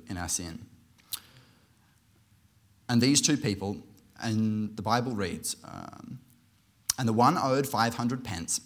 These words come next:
and the, he frankly forgave." So each of them owed Jesus something.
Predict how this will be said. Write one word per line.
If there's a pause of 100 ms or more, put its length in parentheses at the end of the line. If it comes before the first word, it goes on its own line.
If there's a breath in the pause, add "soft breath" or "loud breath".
and
the,
he
frankly
forgave." (280 loud breath)
So
each
of
them
owed
Jesus
something.